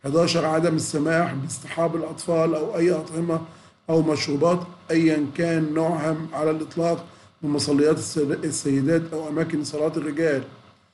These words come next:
وأكدت الوزارة أنه سيتم تعميم تفاصيل قرار مجلس الوزراء بشأن صلاة العيد في المساجد الكبرى، وستعمل بالتنسيق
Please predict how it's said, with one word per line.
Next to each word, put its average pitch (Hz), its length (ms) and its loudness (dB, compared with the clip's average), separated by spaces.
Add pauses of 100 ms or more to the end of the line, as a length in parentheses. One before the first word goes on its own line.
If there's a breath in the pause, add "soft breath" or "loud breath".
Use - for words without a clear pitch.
(260)
وأكدت 165 460 0
الوزارة 151 520 2
أنه 165 280 0
سيتم 160 500 0
تعميم 156 560 -2
تفاصيل 151 640 0 (460 loud breath)
قرار 143 300 2
مجلس 156 360 0
الوزراء 147 460 2
بشأن 160 400 -4
صلاة 156 320 -2
العيد 151 520 2 (1500)
في 156 60 0
المساجد 156 520 4
الكبرى، 160 480 2
وستعمل 156 840 2
بالتنسيق 143 680 -2